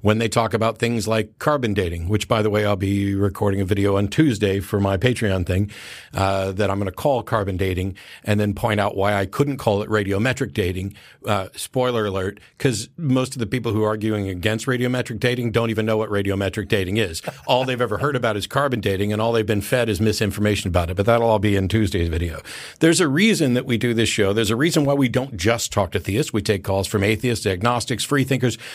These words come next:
people who are searching and struggling, because that's in conversation that is actually important. And if you disagree with the hosts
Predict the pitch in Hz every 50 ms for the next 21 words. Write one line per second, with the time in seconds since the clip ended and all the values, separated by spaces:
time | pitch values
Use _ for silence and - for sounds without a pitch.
0 | - - - - - 175 135 135 117 110 120 117 110 101 - - 156 151 147 -
1 | 120 110 104 104 - 151 147 135 143 139 139 135 - 104 113 - - - 101 90
2 | 87 117 135 156 - - - - _ - - 139 135 - 131 131 131 123 127 117
3 | - - 104 101 92 - - 101 98 95 - - - - _ - - 104 95 95
4 | 90 - - - 107 107 95 - - 107 104 104 101 98 92 - 117 110 107 -
5 | 90 78 - _ - - - - - 135 127 123 - 147 143 113 117 - - 87
6 | 78 101 107 117 127 127 120 110 - 85 80 98 107 110 - - - - -